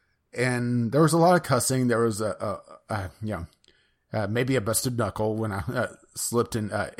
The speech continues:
hit, uh, you know, hit my hand. Uh, but eventually pulled it apart and didn't break anything, thankfully. And was able to order the replacement parts, the battery, which I actually,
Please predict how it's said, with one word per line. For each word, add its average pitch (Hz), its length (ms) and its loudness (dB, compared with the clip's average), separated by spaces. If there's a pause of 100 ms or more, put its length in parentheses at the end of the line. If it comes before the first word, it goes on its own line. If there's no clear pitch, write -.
(120)
hit, - 140 -8 (400)
uh, 110 180 -4 (360)
you 113 80 -8
know, - 80 -10 (140)
hit - 140 -6
my 110 120 0
hand. 98 400 -4 (480)
Uh, 139 180 8
but 127 280 4
eventually 151 640 2
pulled 135 300 4
it 127 100 4
apart 104 540 -2
and 110 200 -2
didn't 160 260 8
break 135 300 0
anything, 90 400 -8
thankfully. 90 640 -8 (880)
And 117 80 0
was 120 160 2
able 120 200 0
to 117 640 0 (280)
order 131 440 4
the 110 240 -4
replacement 135 520 0
parts, - 360 -6
the 104 160 -6
battery, 104 480 -4
which 123 280 -2
I 107 140 0
actually, 117 440 -2